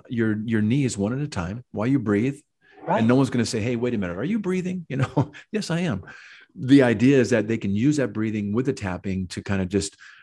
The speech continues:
Speaker 1: reduce some of their stress levels and kind of that regulation being enhanced. Jerry, we're, we're coming home here, and I wanna talk about some resources in just a moment, but I wanna give our,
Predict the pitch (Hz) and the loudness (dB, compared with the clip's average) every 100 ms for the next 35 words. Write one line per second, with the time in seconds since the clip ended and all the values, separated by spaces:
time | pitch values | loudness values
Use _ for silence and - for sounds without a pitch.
0 | _ 104 95 110 110 104 98 98 - 95 | _ -4 2 2 2 0 0 -2 -2 -4
1 | 90 87 90 90 87 90 87 85 90 87 | -2 -4 -4 -4 -4 -8 -6 -4 -4 -4
2 | 95 90 92 90 92 92 - 85 87 85 | -4 -2 -4 -2 -4 -4 -4 -6 -4 -6
3 | 85 78 90 90 76 - - - - - | -6 -4 -2 -4 -6 -12 -16 -20 -20 -20
4 | - _ - 156 143 135 139 139 190 165 | -20 _ 4 6 6 4 2 0 2 2
5 | 117 131 135 98 95 104 127 117 123 120 | 2 2 2 0 0 0 0 -2 -4 -2
6 | 113 - 98 113 - 104 98 101 101 156 | -4 -2 -2 -2 -2 -4 -4 -4 -2 0
7 | 120 107 98 110 135 196 185 175 135 110 | 0 0 2 0 0 -2 -2 0 0 0
8 | 101 | -2